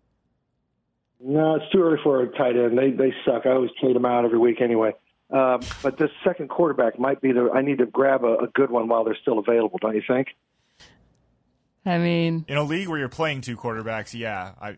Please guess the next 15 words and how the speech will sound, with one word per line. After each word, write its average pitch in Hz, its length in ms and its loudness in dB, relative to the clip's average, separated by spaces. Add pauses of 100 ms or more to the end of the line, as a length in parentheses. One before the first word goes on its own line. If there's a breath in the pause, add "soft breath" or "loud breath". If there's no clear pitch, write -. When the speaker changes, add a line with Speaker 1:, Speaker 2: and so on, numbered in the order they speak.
(160)
Speaker 3:
traditionally, 131 600 -8
it's 113 260 -14
too 117 140 -10
early 87 280 -8
for 95 140 -20
another 90 260 -16
quarterback. - 540 -20 (300)
Speaker 1:
Right, 175 340 0
right, 151 260 0
traditionally, 147 440 0
but 131 140 0
we're 135 140 0
playing 143 300 -2
two 135 80 -2
quarterbacks. 104 480 -2